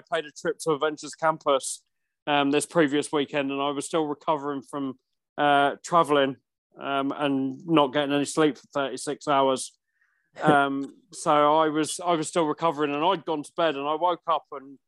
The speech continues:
didn't see the messages from you guys. I, I just happened to open, like, Twitter or something when I, when I got up, and I was like, "What the hell? This is a load of rubbish, surely." And then I started looking at it, and I was like,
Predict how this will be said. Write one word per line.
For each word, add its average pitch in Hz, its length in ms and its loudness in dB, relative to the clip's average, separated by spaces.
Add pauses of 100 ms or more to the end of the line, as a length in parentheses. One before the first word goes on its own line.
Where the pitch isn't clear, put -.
(260)
didn't 185 300 0
see 156 400 4 (180)
the 165 80 2
messages 151 800 0 (640)
from 147 200 2
you 143 100 6
guys. 131 340 4
I, 147 280 2 (160)
I 151 140 -2
just 143 180 -8
happened 156 340 -2
to 143 140 -2
open, 143 360 -2
like, 131 160 -6 (120)
Twitter 170 300 -6
or 135 140 -2
something 127 360 -8
when 131 120 -6
I, 131 60 -4 (200)
when 143 120 0
I 139 60 0
got 147 380 4
up, 113 60 -6 (840)
and 156 80 2
I 151 40 6
was 147 140 4
like, 156 240 4 (300)
"What 247 220 -2
the 233 100 4
hell? 214 340 2
This 165 400 -2
is 139 120 -10
a 143 80 -2
load 127 180 0
of 123 80 -2
rubbish, 131 360 2
surely." 127 580 0 (1400)
And 208 120 2
then 226 120 2
I 233 60 2
started 226 440 0
looking 240 300 -2
at 139 240 0
it, - 40 -4
and 143 80 -4
I 156 60 -2
was 170 140 -4
like, 160 300 -2